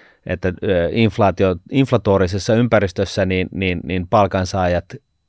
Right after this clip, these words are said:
kärsii, koska ne ei saa sitä palkkaa helattua sen inflaatiotason,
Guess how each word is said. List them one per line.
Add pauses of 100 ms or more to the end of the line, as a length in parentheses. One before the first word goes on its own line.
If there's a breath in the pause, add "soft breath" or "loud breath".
(360)
kärsii,
koska
ne
ei
saa
sitä
palkkaa
helattua
sen
inflaatiotason,